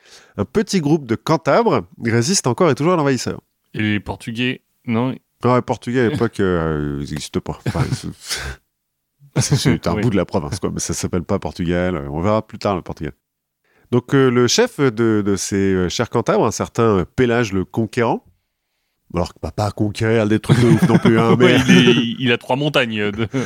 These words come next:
Speaker 2: On va
Speaker 1: Bah.
Speaker 2: se calmer, le conquérant.
Speaker 1: <laughs> Alors, en pratique, il aurait eu une grotte au début. <laughs>
Speaker 2: Ouh. <laughs>
Speaker 1: Avec quel... avec ses potes, quoi.
Speaker 2: Mais exposé plein sud, je veux dire.
Speaker 1: <laughs> Ouais, non, bien, hein, avec un puits naturel et tout. Bien.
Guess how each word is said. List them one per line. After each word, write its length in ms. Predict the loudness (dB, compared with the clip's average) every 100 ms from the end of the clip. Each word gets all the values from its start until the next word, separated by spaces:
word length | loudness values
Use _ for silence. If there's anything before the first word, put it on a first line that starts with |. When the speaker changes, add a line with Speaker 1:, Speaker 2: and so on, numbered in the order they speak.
| -6
Speaker 2:
On 120 | -2 2
va 40 |
Speaker 1:
Bah. 80 | 4
Speaker 2:
se 40 | 4
calmer, 260 | 4 2
le 100 | 2
conquérant. 500 | 0 -2 -2 -4 -2 -2 2 2
Speaker 1:
<laughs> 320 | 2 2 0 0
Alors, 260 | 0 0
en 100 | -2
pratique, 600 | -2 -2 0 4 2 0 -10 _ _ _ _ _ _ _ -6
il 140 | 0 2
aurait 200 | 4 4
eu 100 | 4
une 120 | 2
grotte 280 | 0 0 0
au 60 |
début. 320 | -2 0 0 -2 -4 -6
<laughs> 260 | -8 -8
Speaker 2:
Ouh. 400 | 0 4 4 4 4 2
<laughs> 140 | 2
Speaker 1:
Avec 340 | 2 2 0 0
quel... 240 | 0 4
avec 240 | 2 2 0
ses 140 | -2
potes, 220 | -2 -4
quoi. 160 | -4 -8 -6 -2
Speaker 2:
Mais 200 | 0 0
exposé 380 | -4 0 2 2
plein 160 | 2
sud, 320 | 0 0 0 0
je 60 | 0
veux 140 | 2
dire. 240 | 4 4 2
Speaker 1:
<laughs> 500 | 2 2 0 0 -2
Ouais, 60 | 0
non, 180 | 2 2
bien, 280 | 2 0 -2 _
hein, 220 | -2 0 2
avec 240 | 0 0
un 100 | -4
puits 160 | -2 -2
naturel 520 | -2 -2 -2 0 -2
et 60 | -4
tout. 240 | -4 -4
Bien. 200 | -4 -6